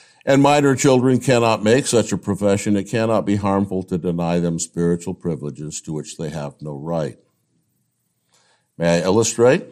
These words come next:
It's harmful to an adult to deny them the privilege and blessings of marriage, but it's not harmful to a child to deny them those, deny them those privileges.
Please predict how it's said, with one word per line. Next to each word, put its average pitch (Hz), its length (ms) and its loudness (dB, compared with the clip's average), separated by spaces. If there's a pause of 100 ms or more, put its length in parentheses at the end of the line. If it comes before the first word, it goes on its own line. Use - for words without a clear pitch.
(380)
It's 92 180 -6
harmful 139 420 2
to 117 120 -4
an 104 60 2
adult 107 500 0
to 95 80 -10
deny 92 420 0
them 104 220 0
the 95 80 -2
privilege 98 520 -4
and 90 140 -4
blessings 87 480 -6
of 101 140 -8
marriage, 151 520 -4 (1000)
but 92 140 -4
it's 92 180 -4
not 123 200 0
harmful 113 380 -2
to 127 160 -4
a 131 60 -4
child 92 460 -4
to 82 80 -8
deny 73 380 -8
them 67 220 -12
those, - 300 -20 (200)
deny 78 300 -6
them 67 240 -8
those 65 240 -10
privileges. - 680 -14